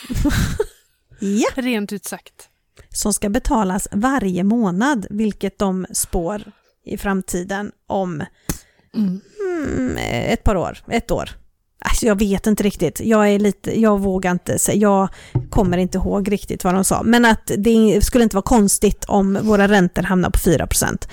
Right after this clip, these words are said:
Speaker 2: Nej.
Speaker 1: Sen så kommer de ju göra allt de kan i sin makt att inte göra det. För det betyder ju aj, aj, aj för väldigt många.
Speaker 2: Ja.
Speaker 1: Mm.
Speaker 2: Men det, det var faktiskt en, ett bra tips, för att vi har ju bara satt av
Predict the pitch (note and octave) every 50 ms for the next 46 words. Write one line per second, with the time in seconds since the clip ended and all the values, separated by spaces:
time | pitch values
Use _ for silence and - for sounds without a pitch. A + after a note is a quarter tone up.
0 | - - C4 B3+ B3 A3+ A3+ A3+ - G#3 F#3 F#3 F#3 - F#3+ F3+ - G3+ F#3 F#3+
1 | F#3 F3+ F3+ F3+ F3+ F3+ F3 E3 E3 - - G#3 A3 G#3 F#3+ - - - G#3 F#3+
2 | G3 F#3 F#3+ F#3 - - G3 F#3+ F3+ F3 F#3+ F#3+ - F3 E3 E3 - - - -
3 | - - - F#3+ - - G3+ G3 F#3 - - G3 F3+ F3 D3 C3 - E2+ - -
4 | - G#3 B3+ A#3+ E3 - - - G#3+ G#3+ B3+ C4 B3 G#3 F#3+ - - - F#3+ F#3+
5 | F#3+ F#3+ - - E3 - - - F3+ E3 A#2+ A#1+ G1+ - - - G#3 F#3 F#3+ G#3
6 | F#3 F#3 - - - - F3+ C3 F2 D#2 D#2+ - - _ - - C#4+ D4+ C4+ B3+
7 | B3 C3+ - - _ _ _ _ _ _ _ _ - B3 B3 B3 A3 - - B3+
8 | B3+ B3 A#3+ A#3+ A#3+ G3+ G#3 B3+ C4 C4 C4+ C#4 C#4 C4+ C4 C4 B3+ B3+ B3+ A3+
9 | - G#3 B3+ B3 A#3+ C4+ - C#4+ C4 - - A#3 G#3+ G3+ - - G#3+ - - A#3+
10 | A#3+ B3+ B3 - - - - - - - A3+ A3 G#3+ G3 - - F3 G#3 A#3 A#3
11 | A3+ A#3 B3 C#4 C#4+ B3+ A#3 G3+ A3+ A#3 G#3+ G#3 F#3+ - G#3+ - - - G3+ F#3+
12 | F3+ F3+ F3 F3 F3 E3+